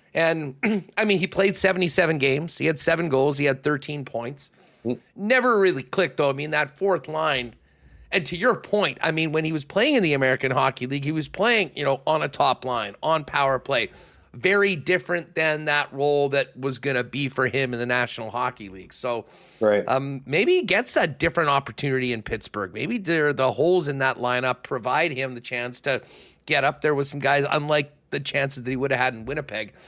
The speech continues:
Speaker 1: Uh, but the bottom line is, he was well down the depth chart, and that, that,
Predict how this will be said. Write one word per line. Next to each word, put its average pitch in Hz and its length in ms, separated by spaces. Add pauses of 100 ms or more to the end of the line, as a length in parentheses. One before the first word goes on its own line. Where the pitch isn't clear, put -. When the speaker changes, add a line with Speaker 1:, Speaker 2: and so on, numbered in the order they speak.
(260)
Speaker 1:
Uh, 123 140
but 131 100
the 135 60
bottom 160 340
line 135 240
is, 123 240 (600)
he 208 120
was 147 160
well 156 320
down 151 300
the 135 80
depth 127 320
chart, 123 420 (520)
and 127 500 (400)
that, 147 640 (300)
that, 156 580